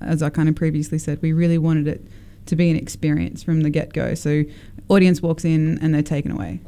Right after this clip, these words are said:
and they're taken into a nineteen twenties speakeasy. So what we're doing with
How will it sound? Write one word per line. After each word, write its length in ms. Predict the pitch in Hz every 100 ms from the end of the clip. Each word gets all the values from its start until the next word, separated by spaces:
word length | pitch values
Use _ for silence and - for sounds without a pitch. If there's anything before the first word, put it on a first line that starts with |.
| -
and 100 | 165
they're 60 | 147
taken 380 | 147 151 151 151
into 560 | 165 156 - 156 151 -
a 60 |
nineteen 280 | 147 139 147
twenties 300 | - 147 156
speakeasy. 560 | - - - - - -
So 160 | 165
what 160 | 170 -
we're 100 | 160
doing 380 | 160 160 151 156
with 240 | 151